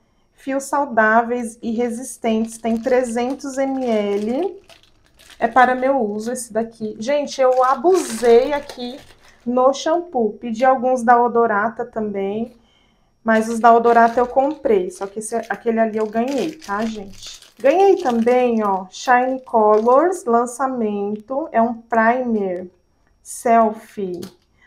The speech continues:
com ácido hialurônico,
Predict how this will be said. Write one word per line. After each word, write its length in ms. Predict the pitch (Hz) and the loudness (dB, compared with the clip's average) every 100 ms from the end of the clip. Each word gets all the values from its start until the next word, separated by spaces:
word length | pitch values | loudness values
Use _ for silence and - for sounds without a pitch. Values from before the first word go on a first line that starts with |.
| _ - | _ -4
com 240 | 226 220 | -2 0
ácido 800 | 202 214 226 - 277 233 277 - - | -2 -4 -6 -6 -6 -4 -4 -6 -8
hialurônico, 1080 | 269 269 254 247 214 208 214 233 240 269 | -2 0 0 -2 -2 -2 -2 -4 -4 -8